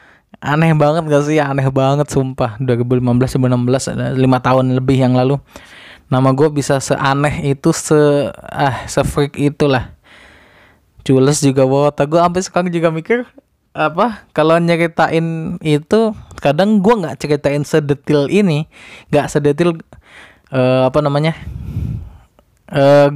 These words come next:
ada nama Cules juga Wota. Gue paling ceritanya cuma, ya udah, gue dipanggil Ucul gitu. Cuman nggak sebenarnya dari Cu-,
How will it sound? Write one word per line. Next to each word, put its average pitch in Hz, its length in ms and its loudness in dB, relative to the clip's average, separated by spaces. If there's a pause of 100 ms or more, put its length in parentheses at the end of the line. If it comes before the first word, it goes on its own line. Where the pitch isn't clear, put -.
(300)
ada 143 240 -2
nama 143 320 -2
Cules 151 320 0
juga 139 320 0
Wota. 131 640 -2 (1400)
Gue 143 240 2
paling 160 240 0
ceritanya 143 400 -2
cuma, 139 240 -2
ya 131 240 0
udah, 156 340 0
gue 135 140 -2
dipanggil 131 420 -2
Ucul 143 300 0
gitu. 113 180 -8 (720)
Cuman 196 320 2
nggak 170 160 2
sebenarnya 147 720 0
dari 135 320 0
Cu-, 156 240 0